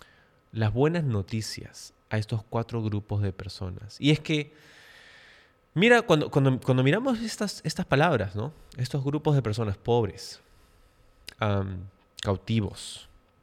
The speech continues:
ciegos y oprimidos. Este es el impacto del pecado. Es el pecado el que empobrece. Es el pecado el que hace cautivo,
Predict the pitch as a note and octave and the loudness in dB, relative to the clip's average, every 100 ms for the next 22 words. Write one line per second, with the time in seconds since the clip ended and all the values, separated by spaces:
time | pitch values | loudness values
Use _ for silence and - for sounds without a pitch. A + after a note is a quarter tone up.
0 | _ _ _ _ - - - - B2 B2+ | _ _ _ _ -20 -14 -6 2 2 2
1 | D3+ - G#2 F#2+ F#2+ F#2+ F#2 F#2 - - | -2 -4 -4 -2 -4 -4 -6 -8 -14 -6
2 | - D3 D3 D#3+ D#3 B2+ B2 B2 - - | 0 0 0 -4 -2 0 0 -2 -12 -6
3 | G#2 G2 F#2 - A#2 - - G3 F4 _ | -2 -2 -2 4 4 4 -4 -4 -6 _
4 | _ _ - _ _ - G2+ F#2+ G2 - | _ _ -20 _ _ -8 -4 -2 -2 -2
5 | F2+ - A#2 _ _ _ _ _ _ _ | -4 -6 -12 _ _ _ _ _ _ _
6 | - _ _ _ _ - C3+ D3+ D3 G#2+ | -20 _ _ _ _ 0 2 0 0 -2
7 | - C3+ C#3 A2+ G2+ G2+ F#2+ G2 F#2+ F#2 | 2 4 4 4 0 -4 -2 -2 -2 -4
8 | F#2 F#2 F#2+ G2 - F#2+ - _ _ _ | -4 -2 0 -2 -6 -14 -18 _ _ _
9 | _ _ _ _ _ _ _ _ _ _ | _ _ _ _ _ _ _ _ _ _
10 | _ _ _ - B2 C#3+ C3 A2 G2 A#2+ | _ _ _ 0 2 2 2 -2 0 4
11 | B2+ A#2+ F#2+ F2 - _ - G2+ F#2+ - | 6 6 4 -2 -12 _ -4 -2 -2 -2
12 | G#2 G2 F#2+ - _ _ _ - - G#2 | 0 0 -2 -6 _ _ _ -14 -6 -4
13 | - A#2 - F#2+ - A#2+ A2+ F#2+ | -2 -4 -2 -6 -4 0 0 0